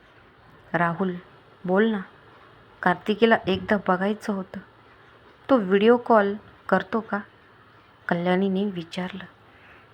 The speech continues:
राहुलचा घसा कोरडा पडला होता. काय उत्तर द्यावं तेच कळत नव्हतं. "नाही म्हणजे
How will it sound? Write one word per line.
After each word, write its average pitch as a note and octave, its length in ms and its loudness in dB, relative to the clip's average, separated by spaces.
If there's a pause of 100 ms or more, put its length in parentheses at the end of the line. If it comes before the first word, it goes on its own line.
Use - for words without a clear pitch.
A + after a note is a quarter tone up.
(120)
राहुलचा G3 540 2
घसा G3 280 0
कोरडा F3+ 480 -2
पडला G#3+ 360 0
होता. G3 400 -2 (960)
काय A#3+ 220 4
उत्तर A3 420 0
द्यावं F#3+ 340 -2 (280)
तेच G3+ 260 -4
कळत - 480 -8
नव्हतं. G3 320 -8 (1200)
"नाही F3 300 -4
म्हणजे F#3 420 -4